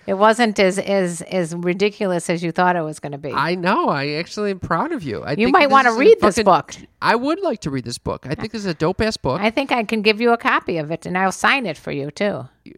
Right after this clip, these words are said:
Speaker 2: And will you give our patrons a copy of it?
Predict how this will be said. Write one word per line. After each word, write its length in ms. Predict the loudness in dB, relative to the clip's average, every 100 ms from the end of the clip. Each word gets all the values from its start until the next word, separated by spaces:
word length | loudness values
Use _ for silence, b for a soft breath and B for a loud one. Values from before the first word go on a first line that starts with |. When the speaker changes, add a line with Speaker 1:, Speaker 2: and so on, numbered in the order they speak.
| _ _
Speaker 2:
And 220 | -4 -2
will 100 | 0
you 140 | -2 -2
give 180 | -4 -2
our 100 | -2
patrons 540 | -4 -6 -8 -8 -10
a 60 | -10
copy 380 | -8 -6 -6
of 100 | -6
it? 300 | -8 -10 -18